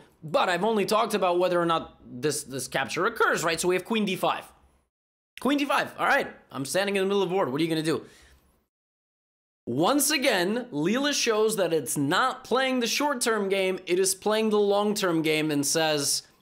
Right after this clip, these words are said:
"You spent a lot of time not activating your kingside, G five." Now, you will never open up this diagonal for your bishop,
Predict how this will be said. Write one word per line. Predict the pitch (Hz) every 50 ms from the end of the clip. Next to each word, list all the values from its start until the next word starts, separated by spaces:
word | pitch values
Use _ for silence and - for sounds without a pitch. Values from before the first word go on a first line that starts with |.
| _ _
"You | - 120
spent | 120 - - 160 151 143 139
a | 127
lot | 120 123 135 156 180
of | 185 180 180
time | - 170 175 170 160 147 135 120 110 104 - - _ -
not | 117 139 147 147
activating | 143 147 147 - 151 135 139 135 135 131
your | 127 123 120
kingside, | 120 - 156 160 160 - 180 185 196 202 202 202 - - _ _ _ 107
G | 101 - - - 143 147 143
five." | 139 - 131 120 110 95 95 - - - - _ _ _ _ _ _ _ _ _ _ _ _ _ _ _ _ _ _ _ - - _ _ _ _ _ -
Now, | 104 110 135 185 233 226 190 156 139 127 127 120 - - -
you | 110 113 139 190
will | 175 147 143 131 120
never | 113 110 110 113 120 139 160 202 147 147 127 90 - - - _ _ _ -
open | 170 165 165 156 143 147
up | 156 160 143 - - - - - 117
this | 143 156 123 135
diagonal | 135 135 135 135 131 113 127 120
for | 113 - 131 123
your | 117 113
bishop, | 104 95 151 165 - - 339 - -